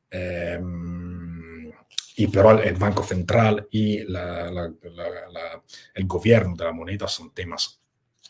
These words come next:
en una economía financiera, eh, esenciales, son temas centrales. Y bueno, eh, la nueva propuesta e-, eligió en práctica de constitucionalizar el Banco Central co-,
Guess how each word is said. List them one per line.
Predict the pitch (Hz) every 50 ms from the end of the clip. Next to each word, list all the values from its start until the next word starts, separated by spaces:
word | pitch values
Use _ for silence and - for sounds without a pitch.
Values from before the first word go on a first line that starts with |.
| _ _ -
en | 123 110 101
una | 113 113 107 98
economía | 95 - 95 92 90 90 95 98 95 90 80
financiera, | - - 92 90 90 87 - - - 101 92 90 87 92 90 87 85 82 73 - - - _
eh, | - - - 82 85 85 82 - -
esenciales, | - 107 - - - - - - - - - - 90 87 85 - - 87 82 82 90 101 123 - - - -
son | - - 90 85 85
temas | - 95 90 -
centrales. | - - - - - - 98 92 - - 101 85 80 90 107 131 - - - - - - - - - - - - -
Y | - 98
bueno, | 98 107 110 104 98 95 - -
eh, | - 95 92 87 85
la | - 101
nueva | 110 110 104
propuesta | - - - 120 123 117 - - 135 120 117 - - - - _ _ _ _ _ _ _
e-, | - 110 113 110 113 110
eligió | 110 101 98 98 92 110 104 92 101 107 - - -
en | 95 92 90
práctica | 101 98 85 - - - 90 - 104 98 98 98 - _ _ _ _ _
de | - 101 92 92 92 95 92 -
constitucionalizar | - 127 117 - 101 98 95 95 - 98 87 87 87 90 98 98 104
el | 104
Banco | 92 90 87 90 85 85
Central | - 92 90 92 - - 120 131 139 139 - _ _ _ _ _
co-, | _ - - 98 -